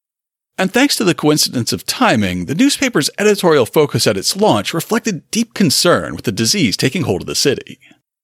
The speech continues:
Moreover, it provides perhaps the earliest example of an independent press covering a colonial epidemic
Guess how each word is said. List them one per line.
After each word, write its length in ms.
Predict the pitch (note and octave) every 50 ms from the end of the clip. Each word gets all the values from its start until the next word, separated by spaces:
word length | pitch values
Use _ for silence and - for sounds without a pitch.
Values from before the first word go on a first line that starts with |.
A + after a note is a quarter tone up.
| _ _ _ _ _ _ _ _ _ _ _ _ _ _ _ _ _ -
Moreover, 480 | A#2+ B2 C#3+ F#3 G3+ F#3 D3 B2 A#2+ A#2
it 100 | A#2 -
provides 400 | D#3+ D3 D#3+ D3+ D3 D3 C3+ -
perhaps 420 | - D#3+ C#3 G#3+ G#3+ G#3 - -
the 220 | - F#3+ - - _ -
earliest 420 | F3+ G#3 A3+ G#3+ F#3+ E3 - -
example 680 | C3 G#2 A2 C#3 C#3+ B2 - - - - - - - _ _ _
of 140 | - G#2+ A#2
an 100 | C3 C3 -
independent 600 | - G#3+ B3 B3+ C#4 - - F#3 D#3 D3+ C#3 - -
press 360 | - A2 F#2+ F2 F2+ - -
covering 380 | - - F#3+ F#3 G#3 G3 F3+ A3+
a 60 | -
colonial 480 | - D3 C3+ C3 B2 A2+ G#2+ G2 G2
epidemic 840 | F#2+ F#2+ - G2+ - G3+ G3+ D3+ A#2+ G2 F#2 F2+ - - - -